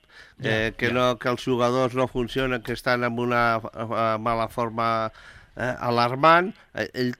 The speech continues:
Speaker 2: aquestes coses no les pot dir. Les pot dir dintre el vestidor i potser, i,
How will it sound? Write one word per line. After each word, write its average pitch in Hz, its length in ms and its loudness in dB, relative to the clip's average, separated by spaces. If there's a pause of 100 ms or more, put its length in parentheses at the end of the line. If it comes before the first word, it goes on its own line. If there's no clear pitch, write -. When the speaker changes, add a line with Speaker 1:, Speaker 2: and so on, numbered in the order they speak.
(100)
Speaker 2:
aquestes 120 500 -6
coses 101 320 -6
no 101 160 -2
les 95 120 -10
pot 95 220 -10
dir. 98 220 -8
Les 143 140 2
pot 151 200 0
dir 160 160 4
dintre 160 300 2
el 143 80 2
vestidor 107 720 -4
i 113 80 -8
potser, 139 500 -2 (540)
i, 123 160 -2